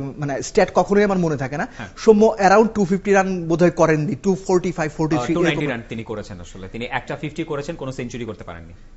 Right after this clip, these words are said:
Speaker 1: ইমরুলের ব্যাপারে আপনি খেয়াল
Speaker 2: এইটি থ্রি
Speaker 1: করেন,
Speaker 2: তার হায়েস্ট ছিল।
Speaker 1: ইমরুল ম্যাচ খেলেছেন পাঁচটা, তার এভারেজ কিন্তু, ও, ও, below thirty, twenty-five, twenty-six এরকম হবে, তার টোটাল রান বোধহয় ওয়ান থার্টি, around one thirty।
Speaker 2: জি।
Speaker 1: এখন ওই বিবেচনাতে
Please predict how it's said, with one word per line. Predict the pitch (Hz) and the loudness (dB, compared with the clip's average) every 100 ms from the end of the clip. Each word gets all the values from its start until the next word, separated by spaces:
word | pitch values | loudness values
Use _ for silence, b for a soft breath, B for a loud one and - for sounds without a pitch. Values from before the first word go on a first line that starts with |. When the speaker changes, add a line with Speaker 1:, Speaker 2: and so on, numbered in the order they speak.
| - - - - - - - | -20 -20 -20 -20 -20 -6 2
Speaker 1:
ইমরুলের | 240 262 269 | 4 6 6
ব্যাপারে | 254 226 | 6 4
আপনি | 214 | 0
খেয়াল | 156 151 | -2 0
Speaker 2:
এইটি | |
থ্রি | 196 | 2
Speaker 1:
করেন, | 156 | 0
Speaker 2:
তার | 180 | 0
হায়েস্ট | 98 - | -6 -8
ছিল। | 98 82 - - - - | -14 -14 -18 -20 -20 -2
Speaker 1:
ইমরুল | 208 208 226 240 | 2 4 4 4
ম্যাচ | 180 180 | 2 0
খেলেছেন | - 214 220 | 0 -2 -2
পাঁচটা, | 208 175 - 214 | -4 -6 -4 -4
তার | 202 185 - | 2 2 4
এভারেজ | 180 208 208 | 4 4 0
কিন্তু, | 226 202 - 240 262 - | -2 -8 -4 -4 -4 -6
ও, | - 165 | -4 2
ও, | 165 165 - - - 175 156 135 135 131 | 2 2 -2 -10 -2 0 0 -4 -10 0
below | 202 220 247 | 4 6 6
thirty, | 214 165 143 | 6 2 0
twenty-five, | 196 190 196 190 180 | 0 0 2 -4 -2
twenty-six | 185 170 175 - | -2 -2 -4 -6
এরকম | 165 151 170 | -4 -4 -2
হবে, | 175 190 | -4 -2
তার | 175 - | -2 -2
টোটাল | 156 160 | -2 0
রান | 160 | -2
বোধহয় | 151 151 135 | 0 -2 0
ওয়ান | 151 151 156 | 0 0 0
থার্টি, | 160 147 147 | -2 -2 0
around | 143 143 | -2 -2
one | 143 131 | -4 -6
thirty। | 131 120 | -6 -8
Speaker 2:
জি। | 123 B B B | -10 B B B
Speaker 1:
এখন | B - 247 - 226 | B 0 -2 2 8
ওই | 214 247 | 10 10
বিবেচনাতে | 254 285 285 269 269 | 4 2 2 2 2